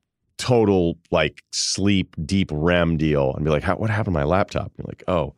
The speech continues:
um, yeah, well, whatever." All right. So cigarette smoke just pouring into the room, pouring like a vent, okay? Kinda like Ocean's Eleven, where they make that guy's room. Oh, wait a minute. Ocean's Thirteen.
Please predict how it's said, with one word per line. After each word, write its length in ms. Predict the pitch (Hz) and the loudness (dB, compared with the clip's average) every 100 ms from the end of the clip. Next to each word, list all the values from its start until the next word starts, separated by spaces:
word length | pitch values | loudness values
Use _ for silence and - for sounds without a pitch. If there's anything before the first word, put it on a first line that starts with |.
| _ - - - - - _ _ _ _ _ _ _ - | _ -20 -20 -18 -18 -20 _ _ _ _ _ _ _ -4
um, 460 | 82 78 73 69 67 98 _ _ _ _ - | 0 2 0 -2 -8 -16 _ _ _ _ -2
yeah, 260 | 95 78 - - | 0 2 -2 -6
well, 200 | 92 85 | -2 0
whatever." 360 | 69 - - - | -2 -6 -12 -8
All 80 | 64 | -6
right. 160 | - | -4
So 280 | - 120 104 - _ _ _ - | 2 2 2 -4 _ _ _ -10
cigarette 480 | - 202 165 147 123 | 0 2 4 4 2
smoke 380 | - 110 90 - - - | 2 2 2 -4 -16 -2
just 240 | 120 117 - - | 0 0 -4 -8
pouring 640 | - 135 151 143 127 113 | 0 4 4 6 4 4
into 180 | 110 98 | 4 4
the 100 | 85 | 2
room, 240 | 71 - _ _ | 0 -4 _ _
pouring 380 | - 156 170 160 | -4 2 4 4
like 160 | 131 117 | 4 4
a 80 | 95 | 0
vent, 540 | 73 95 92 - - _ _ - | 0 0 0 -4 -18 _ _ -2
okay? 400 | 113 101 104 - _ _ _ _ _ | 2 4 2 -2 _ _ _ _ _
Kinda 200 | 139 143 | 2 4
like 180 | 135 123 - | 4 2 2
Ocean's 340 | 120 107 101 | 2 2 2
Eleven, 380 | 101 95 92 80 | 4 4 4 2
where 240 | 67 90 87 | 0 2 4
they 60 | |
make 180 | 92 92 | 4 2
that 120 | 90 | 2
guy's 220 | 90 82 | 2 2
room. 520 | 69 87 90 90 87 - | 2 2 2 2 0 2
Oh, 60 | |
wait 100 | 127 | 4
a 40 | 127 | 4
minute. 200 | 85 - _ _ _ _ _ - | 2 -2 _ _ _ _ _ -4
Ocean's 1080 | 87 95 - 95 90 87 82 78 - - - | 0 0 -2 0 2 0 0 -2 -6 -10 -6
Thirteen. 600 | 71 65 - 104 71 | -4 -2 -2 0 -2